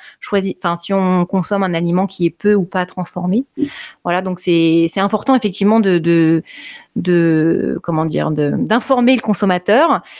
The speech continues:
sachant que, euh, il y a de nombreux additifs qui sont ajoutés, euh, aux aliments que l'on consomme, qui sont complètement, euh, euh, in-, enfin, qui, qui sont complètement naturels,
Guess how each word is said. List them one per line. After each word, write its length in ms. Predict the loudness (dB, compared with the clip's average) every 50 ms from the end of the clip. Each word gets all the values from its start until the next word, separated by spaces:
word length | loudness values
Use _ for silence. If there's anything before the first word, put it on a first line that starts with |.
| -20 -20 -16
sachant 460 | -8 -4 -4 -2 -2 0 0 0 0 0
que, 380 | -2 0 2 4 4 4 2 2
euh, 440 | 2 2 4 4 4 4 4 2 2 2
il 140 | 0 0
y 80 | 2 2
a 80 | 0 0
de 140 | 0 0
nombreux 520 | 2 4 6 6 6 4 4 4 2 2 2
additifs 480 | 2 0 -2 -4 -6 -4 -2 -4 -4
qui 120 | -4 -6 -6
sont 180 | -4 -4 -2
ajoutés, 640 | 0 -2 -2 -2 -4 -6 -2 0 2 2 2 2 0 -2
euh, 380 | -4 -4 -2 -2 -4 -4 -6 -4
aux 180 | -2 -2 0 0
aliments 500 | 0 0 2 2 2 2 2 0 0 -2
que 140 | -4 -4 -2
l'on 120 | -2 0
consomme, 600 | 0 0 -2 -2 0 2 2 2 4 2 2 0 -2 -6 -16 -20 _
qui 100 | -10 -6
sont 160 | -4 -2 -2
complètement, 840 | -2 0 2 2 2 4 2 0 0 0 0 0 2 2 2 2 0 0
euh, 720 | 0 2 2 2 2 2 2 0 0 0 -2 -2 -4 -4 -6 -8 -10 -10 -12 -12 -16 -18 -20 -20 _ -20 _ _ -20 -20 -18 -16 -16 -16 -16 -10 -6 -4
euh, 340 | -2 -2 0 0 0 -2 -2 0 2
in-, 220 | 4 4 4 4
enfin, 240 | 0 -2 -4 -4 -4
qui, 300 | -6 -8 -10 -10 -10 -12
qui 240 | -12 -8 -8 -6 -6
sont 160 | -4 -4 -2
complètement 640 | -2 -2 -2 0 -2 -2 -2 -2 -2 0 0 0 0
naturels, 720 | 0 0 0 -2 -2 -4 -4 -2 0 0 0 0 -2 -4